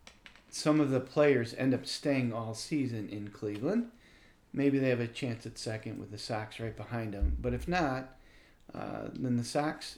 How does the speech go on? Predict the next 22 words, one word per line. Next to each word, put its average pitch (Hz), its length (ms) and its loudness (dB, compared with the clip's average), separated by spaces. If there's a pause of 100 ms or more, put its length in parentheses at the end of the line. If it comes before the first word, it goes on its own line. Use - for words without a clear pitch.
in 113 160 -2
second, 110 520 -6 (480)
as 120 400 -4
long 123 360 2
as 110 120 -2
they 107 140 -4
have 107 180 -4
their 101 100 -4
pitching. 110 540 -8
And 113 280 -2 (500)
I'm 143 180 4
gonna 131 160 4
say 107 500 -4 (320)
if 120 160 -8
they 120 120 2
end 117 120 2
up 117 100 -8
in 104 100 -6
second, 110 400 -4
it's - 220 -16
'cause 113 240 -8
they're 101 240 -6